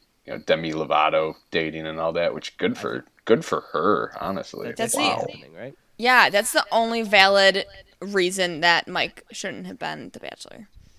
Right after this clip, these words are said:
Speaker 1: Yeah,
Speaker 2: Exactly.
Speaker 1: but what I was gonna say is, I liked Peter. I, th-, I didn't. I thought he was. A, he seemed like a pretty nice guy, and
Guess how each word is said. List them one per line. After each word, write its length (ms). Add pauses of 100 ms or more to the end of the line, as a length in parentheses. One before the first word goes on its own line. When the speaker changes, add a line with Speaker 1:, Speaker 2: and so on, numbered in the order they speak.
(220)
Speaker 1:
Yeah, 160
Speaker 2:
Exactly. 160 (120)
Speaker 1:
but 360
what 120
I 80
was 140
gonna 220
say 300
is, 340 (440)
I 140
liked 340
Peter. 320
I, 100
th-, 120
I 120
didn't. 200 (100)
I 140
thought 280
he 120
was. 180
A, 140 (100)
he 140
seemed 280
like 120
a 60
pretty 280
nice 240
guy, 280
and 320